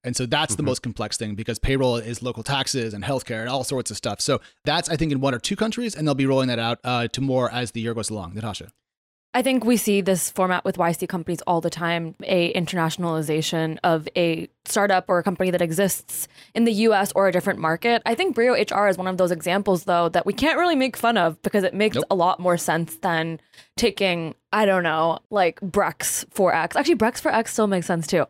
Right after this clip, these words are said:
Speaker 3: I'll think of a bad example of when it makes sense, but
Speaker 1: Remember
Speaker 3: this one
Speaker 1: Yeah.
Speaker 3: actually, payroll is very complicated. So would love to see this kind of <laughs> innovation.
Speaker 1: No, I, I, I like it, too.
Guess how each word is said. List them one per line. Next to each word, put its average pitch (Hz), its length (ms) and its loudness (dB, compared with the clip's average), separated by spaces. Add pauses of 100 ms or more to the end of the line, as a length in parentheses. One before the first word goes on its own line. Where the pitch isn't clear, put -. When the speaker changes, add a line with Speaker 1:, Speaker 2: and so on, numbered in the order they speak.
Speaker 3:
I'll 269 120 4
think 294 200 0
of 254 60 2
a 254 40 2
bad 196 220 2
example 170 580 2
of 196 140 0
when 190 200 2
it 135 60 -2
makes 175 180 -2
sense, - 260 -4
but 269 340 0
Speaker 1:
Remember 175 160 2
Speaker 3:
this 254 100 2
one 247 140 2
Speaker 1:
Yeah. 190 80 2
Speaker 3:
actually, 196 320 0
payroll 208 380 4
is 175 180 0 (340)
very 185 340 2
complicated. 143 640 -4
So 160 360 2
would 190 180 0
love 165 160 0
to 165 120 -4
see 156 180 0
this 170 100 2
kind 226 160 2
of 247 120 2
<laughs> - 20 -
innovation. 254 540 0 (440)
Speaker 1:
No, 156 220 4
I, 147 160 0 (160)
I, 170 80 -2
I 170 100 2
like 175 160 2
it, 160 120 -4
too. 147 180 0